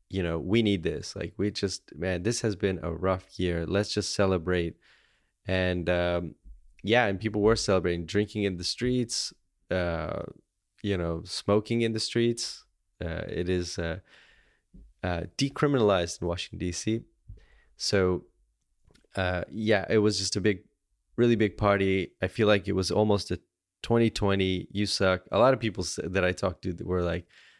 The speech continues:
"We know, we know this is, you know, the election. Okay, this is just the beginning of whatever change we wanna see. But also, this is still twenty twenty, and who knows what's gonna happen?" <laughs> You know, I mean, forget about politics.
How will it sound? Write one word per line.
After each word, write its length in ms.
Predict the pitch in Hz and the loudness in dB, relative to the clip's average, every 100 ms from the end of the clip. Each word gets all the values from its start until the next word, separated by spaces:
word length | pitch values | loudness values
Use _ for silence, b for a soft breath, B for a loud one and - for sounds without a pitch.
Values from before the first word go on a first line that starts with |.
| b | b
"We 160 | - 120 | 2 4
know, 300 | 139 120 113 | 6 4 4
we 320 | 98 92 117 | 0 0 2
know 180 | 127 110 | 4 4
this 240 | 104 92 | 2 -2
is, 360 | 104 98 90 - | -2 -2 -6 -10
you 100 | - | -2
know, 200 | 104 87 87 | -2 -2 0
the 120 | 92 | 2
election. 640 | 101 113 - 110 104 101 _ _ _ - | 4 2 0 0 0 -4 _ _ _ -2
Okay, 420 | 101 - 87 - | 0 -2 -6 -6
this 200 | 92 92 | -6 -4
is 100 | 95 | -2
just 200 | 92 - | -4 -6
the 60 | 90 | -6
beginning 520 | 87 110 107 104 101 | -4 0 2 2 2
of 180 | 90 87 | 0 2
whatever 380 | 95 98 92 | 2 2 -2
change 440 | 95 - 104 101 92 | -6 -2 0 0 -2
we 120 | 98 | 0
wanna 260 | 92 90 87 | 0 -2 -4
see. 460 | - 139 117 101 b b b b _ | -2 0 0 -2 b b b b _
But 100 | 110 | 6
also, 400 | 117 - 110 101 | 6 6 4 4
this 180 | 98 95 | 2 -2
is 80 | |
still 220 | 95 107 101 | 0 2 2
twenty 320 | - 101 92 | 2 -2 -2
twenty, 320 | - 98 92 | -2 0 0
and 100 | 87 | -2
who 240 | 85 120 | 0 0
knows 640 | 120 107 107 110 101 90 - | 2 2 4 6 6 4 -2
what's 140 | 92 | -10
gonna 180 | - 85 | -10 -10
happen?" 480 | 87 87 - - 95 | -6 -6 0 0 2
<laughs> 40 | |
You 240 | - - 110 | -2 0 -2
know, 240 | 107 - | 0 -2
I 80 | 113 | 0
mean, 140 | 123 110 | 0 0
forget 320 | - 117 127 | 0 2 2
about 260 | 120 107 | 4 2
politics. 540 | 104 98 92 92 87 | 0 0 0 -4 -6